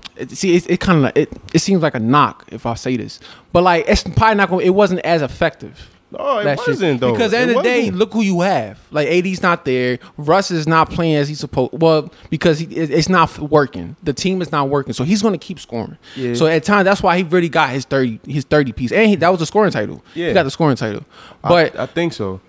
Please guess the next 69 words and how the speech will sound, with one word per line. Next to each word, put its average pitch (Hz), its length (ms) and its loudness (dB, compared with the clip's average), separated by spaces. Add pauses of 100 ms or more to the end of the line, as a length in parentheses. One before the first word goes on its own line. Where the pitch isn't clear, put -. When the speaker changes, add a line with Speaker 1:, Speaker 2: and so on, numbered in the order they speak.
(220)
Speaker 2:
But 170 140 6
it 196 80 4
was 220 180 0
n-, 180 280 -8
like, 160 280 2 (160)
it, 185 220 -6
no, 208 140 -2
I, 240 300 -2
I, - 40 -10 (160)
Speaker 1:
or 202 120 0
Speaker 2:
I - 20 0
don't 208 180 0
Speaker 1:
he, 240 60 -2
Speaker 2:
think 254 80 2
Speaker 1:
it - 40 2
was 226 120 2
Speaker 2:
that's 254 100 0
Speaker 1:
either 240 60 2
Speaker 2:
a, - 20 0
Speaker 1:
him 285 200 0
or 262 80 0
Joel 214 280 0
Embiid. 185 220 -2
One 139 180 -2
Speaker 2:
I 196 40 2
Speaker 1:
of 233 80 2
Speaker 2:
don't 165 80 -2
Speaker 1:
them 147 80 -2
Speaker 2:
think 139 80 -2
Speaker 1:
had 170 40 0
Speaker 2:
it's - 80 -2
a 175 40 0
Speaker 1:
scored. 151 100 0
Speaker 2:
knock 208 220 0
to 131 100 -14
say 185 220 -4
that. 139 120 -2
I 123 140 -2
think 254 160 -12
it's 240 100 -8
the 127 140 -6
truth. 175 420 -6 (500)
And 151 360 -4 (120)
'cause, 147 220 0
Speaker 1:
Yeah, 180 120 0
'cause 147 80 4
Speaker 2:
but 208 80 2
Speaker 1:
you 269 60 4
know 269 100 6
Speaker 2:
with 254 120 4
Speaker 1:
it's 143 80 -8
LeBron. 147 320 0
People, 190 220 -2
Speaker 2:
it 143 200 -4
goes, 147 200 0
Speaker 1:
LeBron 165 260 4
Speaker 2:
it 131 140 2
goes 220 220 4
Speaker 1:
fans. 202 100 -8
Speaker 2:
with 196 140 -4
that 175 200 -6
hand 175 220 -12
in 160 80 -12
hand. 185 200 -8
Like, 120 220 -12
he 156 140 -4
was 139 180 0
Speaker 1:
Yeah. 123 100 2
Speaker 2:
a, 131 40 -6